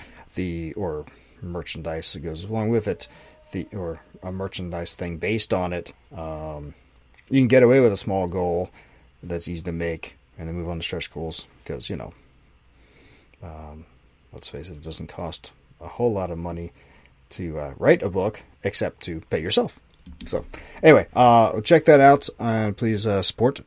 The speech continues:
In the meantime, uh, let everybody know that you like this podcast and video thing, uh, by liking it and sharing it and subscribing it and hitting that little bell if you're on YouTube or whatever. Um,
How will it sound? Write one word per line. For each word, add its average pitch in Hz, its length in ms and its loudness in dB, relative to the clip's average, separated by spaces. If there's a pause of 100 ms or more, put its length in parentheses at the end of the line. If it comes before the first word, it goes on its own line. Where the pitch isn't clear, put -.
In 101 80 -6
the 107 60 0
meantime, 123 540 2
uh, 101 340 -2
let 101 540 -6
everybody 104 600 -4
know 98 580 -4 (1000)
that 87 360 -8
you 87 300 -8 (200)
like 101 340 -6 (300)
this 95 300 -8
podcast 101 640 -4
and 98 80 -6
video 107 240 0
thing, 131 360 0 (400)
uh, 98 340 0
by 107 240 2
liking 98 340 -2
it 73 120 -10 (260)
and 104 160 -8
sharing 196 340 -4
it - 80 -20 (180)
and 95 100 -14
subscribing 127 540 2
it - 140 -8 (100)
and 101 80 -6
hitting 110 120 -4
that 110 120 -2
little 110 180 0
bell 87 380 -4
if - 120 -8
you're 90 100 -8
on 85 100 -6
YouTube 82 340 -10
or 78 80 -10
whatever. 78 260 -10 (380)
Um, 87 460 -4